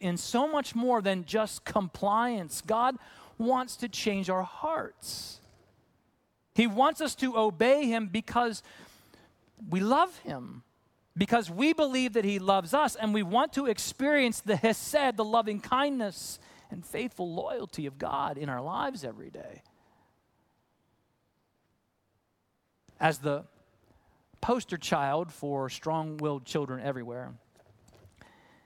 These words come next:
I think when I look back over my experience in life, there, there was a change in my heart. Compliance was demanded in, in, in the home I grew up in.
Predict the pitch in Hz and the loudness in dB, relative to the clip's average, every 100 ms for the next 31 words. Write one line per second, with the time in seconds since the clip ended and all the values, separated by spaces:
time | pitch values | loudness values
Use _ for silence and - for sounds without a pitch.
0 | _ _ _ _ _ _ _ _ - 147 | _ _ _ _ _ _ _ _ -2 0
1 | - 240 220 - - 156 156 185 - 151 | 0 0 -2 -8 -4 -2 0 -2 -2 0
2 | 160 151 151 139 139 143 147 135 - - | 0 0 -4 -4 -2 0 -2 -4 -10 -6
3 | 147 139 127 131 127 139 131 123 135 135 | -4 -4 -6 -8 -4 -2 -2 -6 -8 -8
4 | - 139 139 147 147 - - 180 165 135 | -6 -6 -4 -4 -6 -4 -2 0 -2 -4
5 | 131 127 - 202 147 - - _ _ _ | -4 -4 0 0 0 -4 -20 _ _ _
6 | _ _ _ _ _ _ _ _ _ _ | _ _ _ _ _ _ _ _ _ _
7 | _ _ _ _ _ _ - 170 233 285 | _ _ _ _ _ _ -4 2 4 4
8 | 254 - 190 165 127 156 165 185 156 139 | 4 0 -2 -2 -2 0 2 0 -2 -4
9 | 131 135 147 135 131 135 139 131 131 127 | -6 -8 -6 -6 -6 -10 -12 -10 -10 -12
10 | - - - - _ 175 117 135 127 120 | -14 -14 -16 -18 _ -10 -6 -6 -6 -8
11 | 123 127 - 147 | -8 -8 -10 -16